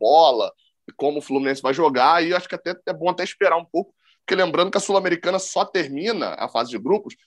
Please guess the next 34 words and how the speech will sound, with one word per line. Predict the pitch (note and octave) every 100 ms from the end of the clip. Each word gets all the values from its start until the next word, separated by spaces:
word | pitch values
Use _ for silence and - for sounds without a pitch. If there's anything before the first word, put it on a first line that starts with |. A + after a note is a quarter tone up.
| _
no | -
final | D#3+ E3 E3
de | F3+
maio. | F#3 D#3+ C#3 F#2+ -
Elas | A#2+ A#2+
não | D#3+
vão | F3+
ser | E3+ D#3+ D#3+ D3 B2+ G#2 E2 - -
seis | - C3+ D#3
semanas | C#3+ C3 C#3+
direto, | D3 C#3 B2+ -
né? | G#2 A2 _ _ _ -
Então, | G#2+ - A2+ C3+ C#3+ C#3 B2 G#2
até | G#2+ - C#3+
lá | B2+ B2+
ainda | D#3
vai | D#3
ter | D3 C3
muita | F#3 D#3+
água | D#3 D#3
pra | D3+
rolar. | C#3 D3
Agora, | E3 C#3+ A2 - _
tem | C#3+ F3+ G#3+ -
uma | G3 G3+
atenção, | B3+ D4+ - E3 A#2 -
que | E3
é | A#2+ D#2+ _ _ _ _ _ _
os | G#2+ F#2
jogos | G#2 A2 F#3 G#3
no | F#3+
Maracanã | F#3 E3 D#3+ A#2 C3+
serão | - A#2+ D3 -
importantíssimos, | E3+ G#3+ F#3+ F3+ - A#3 A#3+ - D3+ - D#2